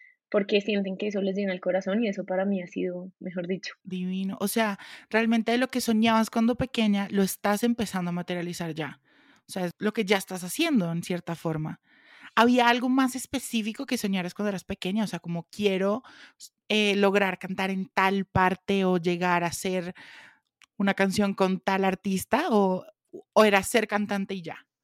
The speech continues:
Speaker 1: Ay, yo creo que he tenido muchas facetas, ¿sabes? Siento que la música igual representa muy bien como lo que es la vida en general, y es que somos cambiantes, y está bien. Eso también es otro tabú que nos toca quitar, ¿no? Que es como, "Antes no pensabas así", pues no,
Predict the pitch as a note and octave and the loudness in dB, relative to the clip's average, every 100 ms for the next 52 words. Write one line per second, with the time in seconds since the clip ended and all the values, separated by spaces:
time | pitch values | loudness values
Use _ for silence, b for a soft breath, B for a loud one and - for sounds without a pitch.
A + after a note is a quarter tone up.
0 | _ - A#3+ - - B3+ B3 B3 B3+ C4+ | _ -10 -8 -8 -8 -6 -2 -2 0 0
1 | C4+ C#4 A3 G#3 G3+ G3+ G3 - G#3 A3 | 2 2 2 0 0 0 -4 -4 -4 -2
2 | G3+ - F#3 F#3 G3+ F4 - - _ _ | -4 -6 -12 -4 -2 -2 -6 -20 _ _
3 | _ - C4 B3+ A#3 A3+ A#3 B3+ A3+ A3 | _ 0 2 4 4 4 4 4 0 2
4 | G3 G#3 G#3 G#3+ F#3+ F#3 F#3+ G#3 G3+ F#3 | 4 4 4 2 2 -2 -4 -6 -6 -6
5 | F#3 F3+ F#3 F3+ F#3 b b b b _ | -6 -4 -4 -4 -6 b b b b _
6 | - G3+ G3+ G3+ A3 G3+ F#3 G3 F#3 F#3+ | -4 -2 -2 2 2 2 -2 -2 -2 -2
7 | G3 G3+ A#3+ B3+ - - - - A3+ A3 | 2 4 4 2 -2 -8 -10 -6 -2 -2
8 | - A3+ A3 G#3 G3 - F3+ _ _ _ | -2 -2 4 4 2 -4 -12 _ _ _
9 | - G#3+ G#3+ G#3 F#3 G3 F#3+ E3+ F3+ G3+ | 2 6 6 8 8 8 6 4 -2 -2
10 | G#3 G#3 A#3 A#3+ G#3+ G#3 F#3+ G3 G#3+ A3 | 0 0 2 2 0 -2 -2 0 4 4
11 | G#3+ G3 G#3 - G#3 F#3 G#3+ G3+ F3 G3+ | 4 0 -2 -2 -4 -4 0 2 4 2
12 | F4+ C4 - G3+ A#3 B B B - D4+ | 0 2 2 2 0 B B B 6 6
13 | D4 D#4+ C#4 A#3 A3 G#3 G#3 A3+ B3+ G3+ | 4 0 0 -2 -4 -4 -4 -2 -2 -2
14 | F3+ F#3+ G#3+ F#3+ | -4 -2 -2 -4